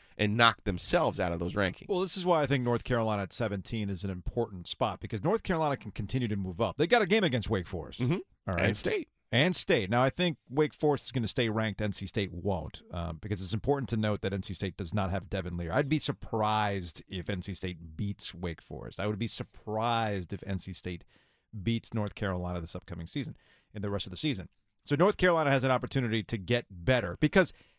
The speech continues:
Speaker 2: I look at North Carolina at seventeen, and I think that's generous for the Tar Heels. Very generous for the Tar Heels. Because, I'm sorry, as great as their season has been, let's understand why their season has been great. They've had some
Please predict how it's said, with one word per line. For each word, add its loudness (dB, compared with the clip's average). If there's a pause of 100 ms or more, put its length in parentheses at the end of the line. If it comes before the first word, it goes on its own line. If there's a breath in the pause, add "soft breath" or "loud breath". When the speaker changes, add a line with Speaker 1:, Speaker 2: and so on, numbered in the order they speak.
(180 soft breath)
Speaker 2:
I 10
look 4
at 4
North 4
Carolina 4
at -4
seventeen, 2
and 2
I 6
think 2
that's 2
generous 0 (180)
for 4
the 2
Tar 2
Heels. -8 (140)
Very 6
generous 0
for -12
the -4
Tar 2
Heels. -2 (380 soft breath)
Because, 4
I'm 8
sorry, 2 (460)
as 4 (520)
great 4
as 0
their -2
season 0
has 0
been, 4 (100)
let's 4
understand 0
why 4
their 4
season 0
has 0
been -2
great. -4 (260 soft breath)
They've 6
had 4
some -2